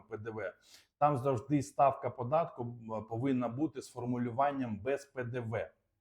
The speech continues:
І ніякої інакше, ні нуль відсотків П Д В, а, ні, ні будь-якої іншої,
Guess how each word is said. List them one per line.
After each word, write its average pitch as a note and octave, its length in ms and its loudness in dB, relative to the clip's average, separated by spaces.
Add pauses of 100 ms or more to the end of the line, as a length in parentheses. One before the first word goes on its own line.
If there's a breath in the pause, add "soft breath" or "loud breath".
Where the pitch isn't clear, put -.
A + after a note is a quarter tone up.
(1040 loud breath)
І C#3+ 80 0
ніякої C3+ 680 4
інакше, B2+ 440 0
ні D#3 380 0
нуль D#3+ 220 -2
відсотків C3 600 -4 (100)
П B2+ 100 -4
Д A#2 140 -4
В, A2+ 320 0 (400 soft breath)
а, G2+ 300 -4
ні, B2+ 440 2
ні C3+ 340 2
будь-якої B2+ 680 -2
іншої, A#2+ 340 -6